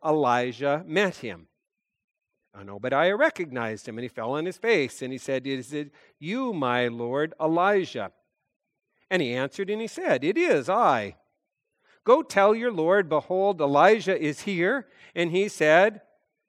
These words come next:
"How have I sinned that you would give your servant into the hand of Ahab to kill me? As the Lord your God lives, there is no nation or kingdom where my Lord has not sent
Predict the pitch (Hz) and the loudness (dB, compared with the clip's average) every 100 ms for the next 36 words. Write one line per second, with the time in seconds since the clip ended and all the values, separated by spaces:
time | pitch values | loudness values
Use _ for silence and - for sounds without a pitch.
0 | _ - 240 302 202 254 294 - 127 110 | _ -4 -4 0 4 4 4 -4 -6 -6
1 | 98 127 123 147 151 110 127 170 185 180 | -8 -8 -8 -6 -6 -8 -2 0 0 -2
2 | 147 127 120 139 - - 214 214 120 107 | -8 -12 -8 -6 -6 -6 -6 -6 -10 -10
3 | 143 123 123 123 139 156 165 151 - 160 | -12 -10 -10 -8 -6 -6 -6 -8 -6 -6
4 | 220 160 101 101 101 - 127 - 220 156 | -4 -6 -8 -8 -10 -18 -14 -10 -8 -8
5 | 101 85 _ _ _ _ _ _ _ _ | -10 -14 _ _ _ _ _ _ _ _
6 | _ _ _ - - 185 214 233 349 359 | _ _ _ -14 -8 -6 -6 -6 -4 -4
7 | 294 202 202 208 190 147 151 180 185 160 | -6 0 4 4 4 2 4 2 0 -2
8 | 180 214 190 185 170 175 254 - 233 147 | 0 -2 -2 -4 -2 0 -2 -4 -6 -6
9 | - 226 208 185 190 202 - - 170 170 | -4 -4 0 0 0 -2 -16 -6 -2 4
10 | 156 151 160 220 262 254 180 170 156 190 | 4 4 4 6 6 4 2 -4 0 0
11 | 196 - - - 196 220 - | 0 -4 -12 -2 0 0 -4